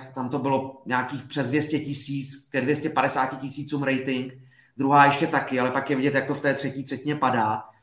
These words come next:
protože i ten divák, vlastně i ten divák už to zabalí. Ví, že už to ten tým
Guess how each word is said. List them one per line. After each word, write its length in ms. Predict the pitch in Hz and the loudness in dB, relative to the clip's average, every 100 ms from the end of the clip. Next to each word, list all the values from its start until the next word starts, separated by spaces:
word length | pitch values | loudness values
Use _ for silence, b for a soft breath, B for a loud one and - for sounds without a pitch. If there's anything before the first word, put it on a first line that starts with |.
| B | B
protože 300 | 123 127 139 | -16 -6 -2
i 80 | - | -2
ten 200 | 160 147 | 0 2
divák, 460 | 147 139 113 107 113 | 4 6 4 2 -2
vlastně 340 | 113 - 120 | -4 -4 -8
i 80 | 117 | -8
ten 160 | 139 | -6
divák 380 | 123 127 131 135 - - - - _ | -2 2 4 4 2 -12 -20 -20 _
už 160 | - | -8
to 80 | 151 | -2
zabalí. 500 | 143 123 135 113 113 b b b b | 0 4 4 2 -4 b b b b
Ví, 240 | 113 127 131 | -16 -10 -2
že 420 | 139 135 135 117 - | 2 4 4 2 -2
už 320 | 311 330 320 | -6 -6 -6
to 420 | - 131 - 294 - | -4 -4 -6 -12 -6
ten 220 | 131 131 | -2 -2
tým 440 | - 135 123 120 | -4 -2 0 0